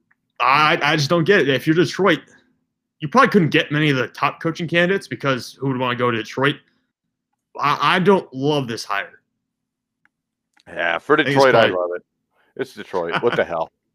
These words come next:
Speaker 2: That
Speaker 1: Why
Speaker 2: way,
Speaker 1: not?
Speaker 2: it'd give, it'd give McGinnis something to bitch about. But I, I don't think it's necessarily a bad hire.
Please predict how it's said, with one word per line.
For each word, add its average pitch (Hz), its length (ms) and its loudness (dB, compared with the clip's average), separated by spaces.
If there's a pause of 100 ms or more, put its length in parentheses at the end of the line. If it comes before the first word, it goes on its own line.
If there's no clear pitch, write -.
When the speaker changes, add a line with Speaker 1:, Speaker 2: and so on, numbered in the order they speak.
(680)
Speaker 2:
That 123 160 4
Speaker 1:
Why 127 120 6
Speaker 2:
way, 120 60 6
Speaker 1:
not? 117 160 6
Speaker 2:
it'd 110 160 -2
give, 110 140 -6 (280)
it'd 131 140 -6
give 123 140 -2
McGinnis 104 400 -2
something 90 300 -6
to 90 60 -14
bitch - 280 -10
about. 90 420 -2
But 117 260 4 (280)
I, 170 320 4
I - 20 4
don't 226 240 4
think 147 160 0
it's - 140 -8
necessarily 107 580 -2
a 92 40 -2
bad 95 300 -6
hire. 107 460 0